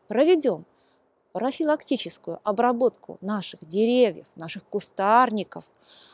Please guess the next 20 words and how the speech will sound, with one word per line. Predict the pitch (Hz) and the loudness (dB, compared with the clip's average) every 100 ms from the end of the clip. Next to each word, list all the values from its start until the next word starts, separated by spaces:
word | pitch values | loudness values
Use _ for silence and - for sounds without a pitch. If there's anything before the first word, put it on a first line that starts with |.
| _ | _
препаратами | 185 196 233 240 202 170 151 | -6 2 4 4 2 -2 -16
меди, | 156 165 220 370 381 175 - _ _ - _ | -10 0 2 4 2 -4 -10 _ _ -20 _
мы | 196 214 | -4 -2
надежно | 226 214 233 226 185 170 | 0 2 4 4 0 -6
защитим | 180 - 214 - 277 285 240 _ | -6 -4 -4 -2 -2 -2 -4 _
их | - 165 - _ _ _ - | -10 -10 -12 _ _ _ -8
от | 202 208 _ | -6 -6 _
болезней, | 170 202 190 185 - 151 - _ - | -8 -4 -2 -2 -4 -10 -20 _ -6
от | 233 | -2
европейского | 277 277 294 330 359 - 196 170 | 2 4 4 2 2 0 -6 -8
или | 202 214 | -2 0
обыкновенного | 202 - 214 247 247 214 202 | 0 -2 0 2 2 0 -2
рака, | 190 170 - 170 | -4 -6 -12 -20
от | - | -12
черного | - 190 240 226 196 | -2 2 2 0 -4
рака, | 185 165 - | -8 -12 -12
антракноза, | 180 180 202 190 196 214 220 - _ - - | -10 -4 -4 -4 -4 -2 -4 -6 _ -20 -6
от | 226 240 | -2 2
различных | 247 277 370 - 277 | 2 2 0 0 -6
трутовиков | - 214 - 208 202 - 226 302 - | -4 -4 -2 -4 -4 0 4 4 2